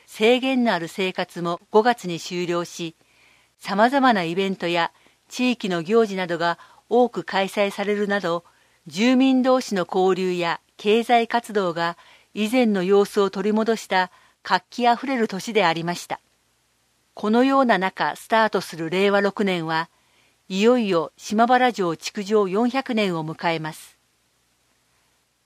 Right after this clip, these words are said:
年間を通して関連イベントを開催し、築城四百年を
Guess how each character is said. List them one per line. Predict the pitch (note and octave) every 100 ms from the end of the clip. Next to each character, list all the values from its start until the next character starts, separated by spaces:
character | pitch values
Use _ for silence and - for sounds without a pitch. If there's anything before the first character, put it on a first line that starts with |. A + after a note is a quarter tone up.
| -
年 | G3 A#3+
間 | A#3+ A#3+ A#3
を |
通 | A3+ A#3 A#3
し | -
て | E3+ F3 _ _
関 | - F#3+ A#3+ A#3+
連 | B3 A#3+
イ | B3
ベ | B3
ン | A3
ト | E3 D#3
を |
開 | - F3 F3
催 | F#3 E3+
し、 | - E3 - _ _ _ _ -
築 | - A#3+
城 | A3+ B3 A#3
四 | A3+ A#3+
百 | B3 B3
年 | G3+ G3 F3
を | F3